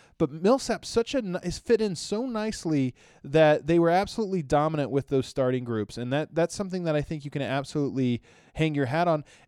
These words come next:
And then what do you need from him? You just need that leadership, defense, and being a cog in the machine on offense. And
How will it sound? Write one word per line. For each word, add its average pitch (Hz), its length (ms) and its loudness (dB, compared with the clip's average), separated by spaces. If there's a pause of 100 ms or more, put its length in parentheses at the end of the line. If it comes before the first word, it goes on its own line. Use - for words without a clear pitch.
And 233 140 2
then 277 180 2
what 240 180 0
do 349 60 2
you 330 100 4
need 320 220 0
from 349 220 -6
him? 269 100 0
You 208 140 -2
just 247 180 -4
need 226 360 -2
that 220 220 2
leadership, 175 720 0
defense, 208 460 0
and 160 180 -2
being 220 180 0
a 190 80 2
cog 180 360 0
in 180 100 -2
the 175 60 -2
machine 170 380 -2
on 156 140 2
offense. 156 460 -2
And 131 200 -4